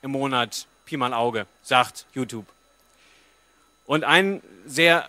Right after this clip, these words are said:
populäres Beispiel der letzten Jahre, ich darf das Video hier leider nicht zeigen, aber, ähm, vielleicht hat's der ein oder andere gesehen, das berühmt-berüchtigte Gangnam Style Video vom, äh, koreanischen Rapper Psy,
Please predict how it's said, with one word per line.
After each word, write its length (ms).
populäres 600
Beispiel 560
der 120
letzten 280
Jahre, 320
ich 80
darf 220
das 180
Video 240
hier 160
leider 260
nicht 200
zeigen, 500
aber, 480
ähm, 300
vielleicht 340
hat's 180
der 120
ein 160
oder 100
andere 260
gesehen, 600
das 180
berühmt-berüchtigte 920
Gangnam 480
Style 540
Video 440
vom, 480
äh, 300
koreanischen 760
Rapper 400
Psy, 540